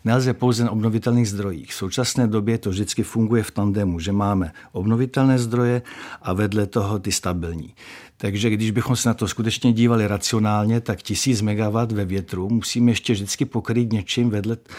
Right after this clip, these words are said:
eh, stejně silným téměř, a nebo silnějším. Takže ta investice pak vypadá úplně jinak. Také bych se, nejsem sice expert na ceny na trhu, ale, eh, když se bavíme o cenách elektrické energie,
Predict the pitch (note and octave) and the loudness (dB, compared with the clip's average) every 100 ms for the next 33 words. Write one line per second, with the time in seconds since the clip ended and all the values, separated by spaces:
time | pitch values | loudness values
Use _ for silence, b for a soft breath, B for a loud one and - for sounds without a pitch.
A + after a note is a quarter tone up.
0 | B B B - A2+ - A#2+ A#2 C3 - | B B B -10 -4 -2 2 4 4 4
1 | D3 D3 G#2+ F2+ F2+ E2+ E2 - G2+ G2+ | 2 2 2 0 -4 -4 -8 -4 -2 -2
2 | G2+ G2 - A2+ B2 A#2+ - E2 G#2 F#2+ | -2 -2 0 2 2 0 -6 -6 -6 -4
3 | G#2 B2 G#2 - B B B - A2 A2 | -2 0 -2 -4 B B B 0 2 2
4 | - B2+ - - G#2+ A2 G2+ A2 A2 G#2+ | 2 2 2 0 0 0 0 0 0 0
5 | A#2+ A#2 A#2+ F#2 - - - B B B | 0 2 2 0 -6 -20 -20 B B B
6 | G2+ F#2+ A#2+ A2 G#2+ - B2 A2+ A2 - | -10 -2 0 0 0 2 2 4 2 2
7 | A#2+ - - G2+ - - A#2 A2 G2+ - | 0 0 -4 -4 -4 0 0 0 -2 0
8 | A#2 G#2+ G2 - D3+ B2 G#2+ G2+ F#2 - | 0 2 -2 -2 -2 -2 0 0 -2 -8
9 | B B B B - G#2 G2+ G2+ A#2+ A2 | B B B B -8 -4 -2 0 2 2
10 | G#2+ A#2 A#2 G2+ - A2+ A#2 A#2 - G#2 | 4 4 4 0 -2 2 2 2 -2 -4
11 | F#2+ A2+ - - G2+ G#2 G#2 G2+ G#2+ G#2+ | -2 -4 -4 -2 0 0 0 0 0 0
12 | A2 | -2